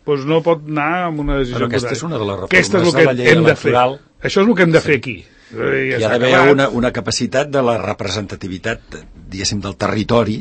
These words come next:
Speaker 2: de, de la vinculació del representant
Speaker 1: Sí,
Speaker 2: de,
Speaker 1: i un ha de poder
Speaker 2: elegit.
Speaker 1: votar el que vulgui. Hi ha un, llocs, si agafem, eh,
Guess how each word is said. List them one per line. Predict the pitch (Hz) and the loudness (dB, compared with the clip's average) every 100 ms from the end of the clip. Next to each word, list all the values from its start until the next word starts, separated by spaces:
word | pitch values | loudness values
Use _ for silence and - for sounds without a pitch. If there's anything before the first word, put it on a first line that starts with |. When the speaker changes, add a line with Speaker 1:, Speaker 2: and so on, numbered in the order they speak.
| 214 | -8
Speaker 2:
de, | 87 82 | -12 -12
de | 90 | -10
la | 87 | -6
vinculació | 98 104 113 104 - 123 131 | -6 -2 0 0 0 2 2
del | 104 95 87 | 2 -4 -6
representant | 95 92 87 92 90 110 98 | -10 -8 -8 -6 -2 0 0
Speaker 1:
Sí, | 92 | -4
Speaker 2:
de, | 78 87 | -8 -4
Speaker 1:
i | 170 | 0
un | 202 | 4
ha | 240 | 6
de | 214 | 6
poder | 160 160 | 4 6
Speaker 2:
elegit. | 160 | 6
Speaker 1:
votar | 160 151 151 | 6 6 6
el | 175 | 6
que | 170 | 4
vulgui. | 131 113 123 147 120 120 110 | 0 -2 -2 0 0 -2 -4
Hi | |
ha | 110 | -2
un, | 143 160 147 135 131 | -2 -4 -4 -6 -4
llocs, | 147 185 185 - - - - | 0 0 0 -12 -20 -20 -12
si | - | -4
agafem, | 143 147 170 190 202 - - - | -2 0 2 2 0 -4 -8 0
eh, | 143 143 143 139 135 131 131 120 113 113 123 151 | 4 6 8 8 6 6 4 0 -4 -8 -10 -12